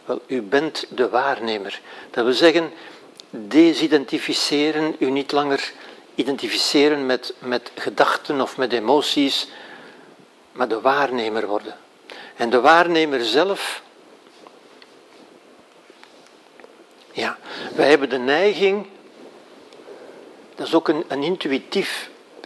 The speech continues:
gegeven in feite, hè? Dingen in de natuur schrijven wij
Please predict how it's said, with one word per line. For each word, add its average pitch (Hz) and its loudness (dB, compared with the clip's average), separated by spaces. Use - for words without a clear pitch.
gegeven 135 2
in 131 -8
feite, 120 -2
hè? 165 -4
Dingen 165 2
in 160 2
de 147 2
natuur 180 -2
schrijven 147 4
wij 127 2